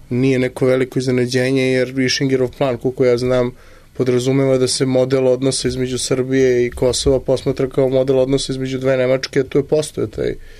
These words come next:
ugovor. Čak i kada biste analizirali te tačke tog međunemačkog ugovora, one su vrlo korespondentne sa onom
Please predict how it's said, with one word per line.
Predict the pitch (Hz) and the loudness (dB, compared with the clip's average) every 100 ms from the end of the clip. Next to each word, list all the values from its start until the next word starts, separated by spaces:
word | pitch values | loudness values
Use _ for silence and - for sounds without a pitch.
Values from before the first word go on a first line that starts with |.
| - - - - - | -20 -20 -20 -10 -2
ugovor. | 127 123 110 | 0 0 0
Čak | 104 139 | 0 -2
i | 139 | 0
kada | 143 139 | 0 0
biste | 131 - 139 | -2 -2 0
analizirali | 135 131 131 139 147 | 2 2 2 2 2
te | 135 143 | 0 -2
tačke | - 147 143 - | 0 0 0 -4
tog | 127 139 131 | -2 0 0
međunemačkog | 139 135 131 131 139 - 135 131 | 0 2 0 2 0 -4 -6 -4
ugovora, | 135 143 143 139 | 0 4 4 4
one | 139 143 | 2 0
su | - | 0
vrlo | 139 143 139 135 - - - - | 0 2 0 -2 -10 -20 -20 -12
korespondentne | - 127 - - 131 139 147 147 135 | -2 -2 -2 -2 0 0 -2 -2 -2
sa | 123 143 | 0 2
onom | 135 135 131 | 2 2 0